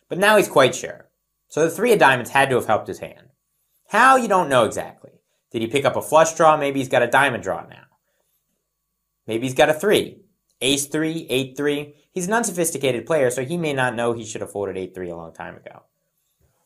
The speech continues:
Maybe he's got a more exotic hand, like a gut shot draw, ace deuce or ace four. You're not sure exactly what he has,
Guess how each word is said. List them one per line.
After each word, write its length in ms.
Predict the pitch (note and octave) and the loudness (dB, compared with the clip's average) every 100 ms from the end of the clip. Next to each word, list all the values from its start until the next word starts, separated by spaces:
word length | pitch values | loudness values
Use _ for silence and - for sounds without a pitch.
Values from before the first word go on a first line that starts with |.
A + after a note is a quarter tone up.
| _ _ _ _ _ _ _ | _ _ _ _ _ _ _
Maybe 220 | E3 G3 G#3 | 2 2 2
he's 100 | F#3 | 4
got 160 | E3 | 4
a 20 | |
more 200 | D#3 D#3 | 4 2
exotic 380 | D3+ D#3+ F#3 - | 4 4 4 2
hand, 320 | - F2 - - | -6 -16 -20 -8
like 200 | G#2 G#2 | -8 -6
a 60 | |
gut 180 | A2+ D3 | 0 0
shot 280 | - F#2 - | 0 -4 -6
draw, 160 | - - | -14 -14
ace 220 | - A#2 - | -8 -6 -6
deuce 280 | B2 A#2+ | -8 -6
or 60 | G#2 | -4
ace 160 | G2+ - | -4 -6
four. 420 | A#2 G2 - - _ _ _ _ _ _ | -6 -6 -10 -20 _ _ _ _ _ _
You're 80 | G3+ | -6
not 140 | C#4+ | -4
sure 100 | - | 0
exactly 420 | C#3 A#2+ C#3+ C#3+ A#2+ | 0 2 2 2 -2
what 220 | A#2 E3 | 2 2
he 120 | A#2 | 0
has, 400 | F2+ - - | -6 -12 -20